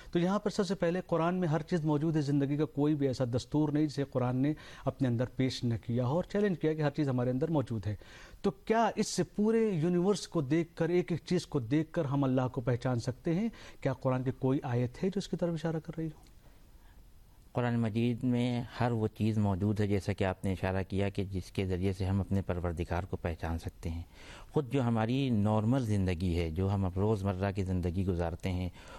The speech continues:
Speaker 2: اس میں اگر ہم پروردگار کو تلاش کرنا چاہیں تو پروردگار نے چھوٹی چھوٹی ایسی نشانیاں رکھی ہیں
Speaker 1: جی۔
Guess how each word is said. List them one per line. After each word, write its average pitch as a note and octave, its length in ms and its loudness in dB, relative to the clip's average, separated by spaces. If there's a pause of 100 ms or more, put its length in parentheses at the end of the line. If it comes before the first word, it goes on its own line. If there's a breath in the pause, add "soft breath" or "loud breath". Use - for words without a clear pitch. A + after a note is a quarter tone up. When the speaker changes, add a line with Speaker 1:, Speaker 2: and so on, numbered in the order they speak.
(140 loud breath)
Speaker 2:
اس - 200 0
میں D3 160 2
اگر A2 220 2
ہم G2 400 0
پروردگار F2+ 580 0
کو F2+ 160 -6
تلاش F2 360 -2
کرنا F2 260 -2
چاہیں F#2 300 -2
تو A#2 140 -4
پروردگار F#2+ 500 -2
نے B2+ 120 -2 (100)
چھوٹی C#3+ 280 -2
چھوٹی B2+ 280 -4
ایسی A#2+ 220 0
نشانیاں A2 560 0
رکھی B2 340 0
ہیں C3 100 0 (140 loud breath)
Speaker 1:
جی۔ A#2 100 -8